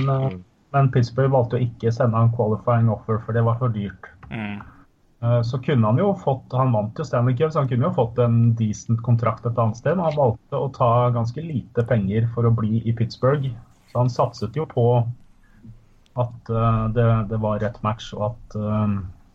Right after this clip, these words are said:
Speaker 1: at han skulle få mer muligheter, da,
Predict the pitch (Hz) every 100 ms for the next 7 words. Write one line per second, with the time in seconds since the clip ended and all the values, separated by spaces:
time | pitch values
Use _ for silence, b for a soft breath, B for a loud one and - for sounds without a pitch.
0 | _ _ _ _ _ _ 113 113 117 -
1 | 110 107 - 104 101 101 98 101 98 92
2 | - - - - 120 104 101 101 143